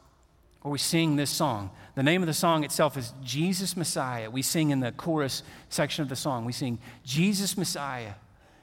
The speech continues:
name above all names, blessed Redeemer, Emmanuel," which means God with us, "the rescue for sinners, the ransom of heaven,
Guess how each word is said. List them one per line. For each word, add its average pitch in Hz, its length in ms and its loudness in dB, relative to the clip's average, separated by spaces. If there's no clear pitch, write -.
name 160 480 4
above 170 300 2
all 160 240 4
names, 120 280 -2
blessed 160 680 2
Redeemer, 143 480 0
Emmanuel," 151 880 2
which 120 180 -8
means 131 180 0
God 143 300 -2
with 139 160 -6
us, 113 340 -6
"the 151 160 0
rescue 185 600 4
for 202 140 -2
sinners, 127 540 -2
the 143 120 2
ransom 202 680 2
of 214 100 2
heaven, 113 500 0